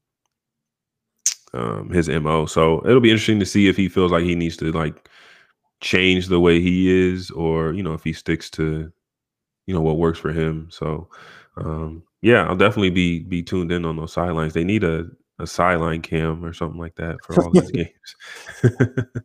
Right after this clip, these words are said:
Speaker 2: I, I just, I think he needs to work on his angry face. You know, Coach K,
Speaker 1: <laughs>
Speaker 2: he's got hi-, his angry face, man, it's scary.
Speaker 1: <laughs> Yeah.
Speaker 2: He's like,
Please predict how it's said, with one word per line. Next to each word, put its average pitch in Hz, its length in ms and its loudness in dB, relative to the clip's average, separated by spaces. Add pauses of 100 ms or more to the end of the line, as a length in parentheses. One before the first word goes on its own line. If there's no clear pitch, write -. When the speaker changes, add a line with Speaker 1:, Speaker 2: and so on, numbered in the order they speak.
(180)
Speaker 2:
I, 139 160 4
I 147 120 6
just, 180 260 2
I 147 120 4
think 196 160 4
he 170 80 4
needs 165 200 4
to 127 80 4
work 123 200 6
on 110 80 2
his 98 120 0
angry 98 300 -2
face. - 520 -12
You 113 120 -6
know, 101 220 -2
Coach - 300 4
K, 135 260 8 (200)
Speaker 1:
<laughs> - 200 -20
Speaker 2:
he's 139 160 4
got 143 320 4
hi-, 135 180 -2
his 147 220 2
angry 156 320 4
face, 190 520 2
man, 104 280 -2 (500)
it's - 420 -4
scary. 120 380 0
Speaker 1:
<laughs> - 40 -18 (340)
Yeah. 92 80 4
Speaker 2:
He's 90 120 6
like, 113 140 4